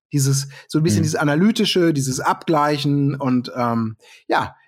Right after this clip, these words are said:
Speaker 1: das, das ist halt auch eine große Freude, irgendwie sich damit so auseinanderzusetzen und zu merken, was ist gut, was ist schlecht, was gefällt einem besser. Also sowohl für sich selbst als dann später auch diesen Wunsch,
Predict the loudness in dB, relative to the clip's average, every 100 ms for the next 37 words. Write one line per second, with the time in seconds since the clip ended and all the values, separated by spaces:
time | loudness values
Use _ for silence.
0 | -6 -4 -2 -4 -4 -2 -2 -2 -2 0
1 | -2 -4 -2 0 0 0 -4 -8 -8 -6
2 | -6 -2 -2 -2 -4 -2 0 0 -2 -4
3 | -4 -4 -6 -8 -4 -2 -2 -4 -6 -6
4 | 0 0 0 -4 -10 -4 -2 0 0 -4
5 | -12 -8 -8 -8 -8 -8 -8 -10 -12 -4
6 | -2 2 0 0 -2 -2 0 -2 -2 -10
7 | -10 -8 -10 -8 -8 -8 -10 -8 -6 -2
8 | -2 -4